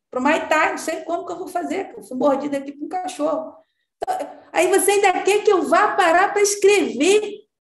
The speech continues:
o que que tá acontecendo na rua? É sério isso? Sabe?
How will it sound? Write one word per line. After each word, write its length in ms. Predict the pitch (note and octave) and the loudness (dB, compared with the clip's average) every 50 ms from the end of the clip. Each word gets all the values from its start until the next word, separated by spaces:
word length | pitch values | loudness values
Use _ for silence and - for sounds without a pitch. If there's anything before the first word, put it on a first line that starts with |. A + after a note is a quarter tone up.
| _ _ _ _ _ | _ _ _ _ _
o 60 | _ _ - | _ _ 4
que 180 | G4 G#4+ G#4+ - | 4 4 4 2
que 160 | _ - G#4 | _ -4 0
tá 180 | G#4+ G#4 G4+ | 0 0 2
acontecendo 600 | G4+ G4+ G4+ G#4+ - F#4+ F#4 - - F#4+ G4 G4 | 2 2 2 2 4 2 2 2 2 2 4 4
na 120 | G#4 F#4+ D4 | 4 4 2
rua? 640 | - - D#4 F#4+ A4 G#4+ C4+ - - - - - - - | 2 4 4 6 6 6 4 2 0 -4 -10 -14 -8 -2
É 140 | D4+ F#4+ G#4+ | 0 2 4
sério 580 | - - - - F4 F4+ G4+ A4 A4+ F#4+ E4+ E4+ | 4 4 4 4 4 4 4 4 4 4 4 6
isso? 560 | F#4 G#4+ A#4 - - - A#3 F#3+ F#3 - - _ _ _ _ _ _ _ _ | 6 4 4 2 -2 -6 -8 -10 -12 -16 -20 _ _ _ _ _ _ _ _
Sabe? 760 | - - - - F4+ F#4+ E4 B3 G#3+ G#3+ G#3 - - - | -20 -6 0 2 4 4 4 2 0 -2 -4 -6 -8 -16